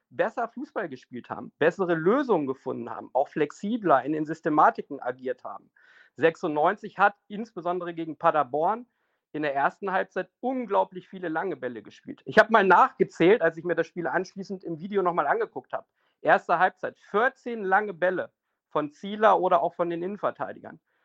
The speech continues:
Ja, und wenn du dann, äh, ähm, nur lange Bälle spielst und von hinten heraus auch Fehler machst,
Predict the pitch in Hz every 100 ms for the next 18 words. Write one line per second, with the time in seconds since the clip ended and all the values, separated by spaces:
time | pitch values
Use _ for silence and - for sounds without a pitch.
0 | _ - 165 160 - 147 156 _ - 151
1 | 170 190 190 180 180 180 170 156 156 147
2 | 151 156 156 151 156 220 220 202 185 202
3 | 277 202 - 139 123 147 143 151 151 185
4 | 175 160 160 - 147 - - 254 208 139
5 | 117 _